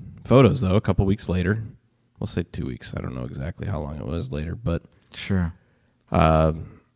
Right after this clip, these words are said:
Speaker 1: the photo developer,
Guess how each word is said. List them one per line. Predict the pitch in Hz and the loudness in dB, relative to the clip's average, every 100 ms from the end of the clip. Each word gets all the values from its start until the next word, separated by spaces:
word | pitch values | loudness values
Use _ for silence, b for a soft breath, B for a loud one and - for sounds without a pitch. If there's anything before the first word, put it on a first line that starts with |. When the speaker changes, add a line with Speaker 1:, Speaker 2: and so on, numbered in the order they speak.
| _ _ _ _ _ _ _ _ _ _ _ _ _ _ _ _ _ _ _ _ _ _ - - | _ _ _ _ _ _ _ _ _ _ _ _ _ _ _ _ _ _ _ _ _ _ -20 -6
Speaker 1:
the | 107 92 87 87 87 90 92 B _ _ _ _ _ _ _ _ _ _ _ _ - | 0 2 2 2 0 -2 -8 B _ _ _ _ _ _ _ _ _ _ _ _ -12
photo | - 104 107 | 2 6 6
developer, | 95 85 92 107 - 139 | 4 2 2 2 2 0